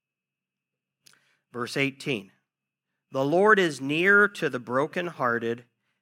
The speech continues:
and saves the crushed in spirit. Many are the afflictions of the righteous, but the Lord delivers him out of them all."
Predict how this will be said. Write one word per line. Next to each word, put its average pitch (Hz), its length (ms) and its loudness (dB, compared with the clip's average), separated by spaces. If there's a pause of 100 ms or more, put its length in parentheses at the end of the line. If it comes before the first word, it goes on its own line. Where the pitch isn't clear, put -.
(100)
and 117 200 -8
saves 110 800 -6 (300)
the - 80 -20
crushed - 480 -16
in 104 100 -18
spirit. - 680 -14 (1080)
Many 156 320 0
are 208 140 6
the 190 140 0
afflictions 196 640 -6
of 175 120 -6
the 165 80 -4
righteous, 156 640 -2 (420)
but 113 100 -20
the 113 80 -6
Lord 139 340 -2
delivers 165 560 -2
him 165 220 -6
out 156 320 -6
of 151 160 -6
them 156 260 -6
all." 113 420 -4